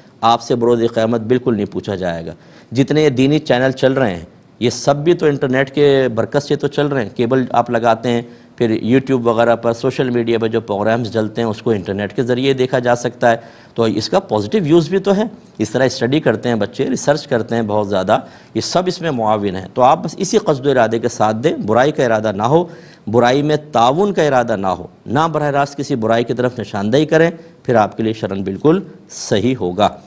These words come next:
एक भाई ने कहा कि मेरी वालिदा के पास पच्चीस साल पहले बीस तोला सोना था,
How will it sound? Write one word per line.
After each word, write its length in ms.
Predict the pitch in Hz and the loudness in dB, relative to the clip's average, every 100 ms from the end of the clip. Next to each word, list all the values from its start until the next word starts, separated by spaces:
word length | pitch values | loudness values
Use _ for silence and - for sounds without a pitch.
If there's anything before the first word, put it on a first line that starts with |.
| - - - - - - _ _ - | -20 -20 -20 -20 -20 -20 _ _ 0
एक 160 | 160 175 | 2 4
भाई 160 | 180 | 0
ने 100 | 196 | 0
कहा 280 | 185 180 185 | 0 2 2
कि 120 | 185 | 0
मेरी 180 | 160 165 | -2 0
वालिदा 340 | 143 131 147 160 | 2 0 0 0
के 120 | 160 | -2
पास 360 | 151 139 151 - | 2 2 2 -4
पच्चीस 360 | 160 - 190 - | -6 -4 -4 2
साल 200 | 143 131 | 0 0
पहले 460 | 127 117 127 135 - | 0 2 2 0 -2
बीस 380 | 87 120 156 - | -2 0 0 0
तोला 240 | 135 139 | 0 0
सोना 320 | 139 104 101 | -2 -2 -2
था, 360 | 110 143 - - | 0 -2 -4 -16